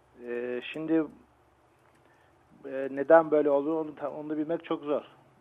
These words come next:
Yani şimdi Dünya Kupası maçlarında bakıyorsun mesela bazı mevkide oynayan futbolcular neden iyi oynuyor, oynamıyor, neden zayıf oynuyor, neden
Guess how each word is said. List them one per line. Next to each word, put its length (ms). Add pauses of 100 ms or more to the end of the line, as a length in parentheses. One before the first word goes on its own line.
(160)
Yani 320
şimdi 300 (760)
Dünya 240
Kupası 400
maçlarında 600
bakıyorsun 440
mesela 320
bazı 520 (480)
mevkide 560
oynayan 340
futbolcular 680
neden 300
iyi 240
oynuyor, 400
oynamıyor, 540
neden 280
zayıf 300
oynuyor, 280
neden 320